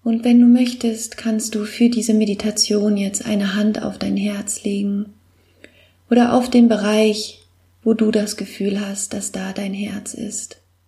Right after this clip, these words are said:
Und ich werde jetzt vier Sätze sprechen und sprich diese Sätze für dich nach.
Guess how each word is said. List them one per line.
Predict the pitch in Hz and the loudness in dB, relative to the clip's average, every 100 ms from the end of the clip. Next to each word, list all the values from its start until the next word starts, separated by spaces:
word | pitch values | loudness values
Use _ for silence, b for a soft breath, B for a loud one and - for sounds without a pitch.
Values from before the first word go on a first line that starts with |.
| _ _ _ _ _ _ _ _ _ _ _ _ _ _ _ _ _ _ _ _ _ _ _ _ 240 | _ _ _ _ _ _ _ _ _ _ _ _ _ _ _ _ _ _ _ _ _ _ _ _ 2
Und | 247 | 2
ich | - | 4
werde | 269 277 | 4 6
jetzt | 262 254 247 - | 4 4 2 -4
vier | - 311 285 | 0 2 2
Sätze | 233 214 - 214 | 0 -2 -4 -6
sprechen | - - 196 202 220 214 226 | -6 -6 -6 -4 -2 0 0
und | - 214 214 214 | -2 0 -2 -4
sprich | - - 277 277 - | -8 0 0 0 -2
diese | 226 214 | -2 0
Sätze | 196 208 208 - 220 208 208 | 2 2 0 -2 -2 -2 -4
für | - 202 | -4 0
dich | 214 208 - - - | 2 0 -2 -12 -10
nach. | 214 202 190 196 - - | -4 -2 -2 -6 -10 -16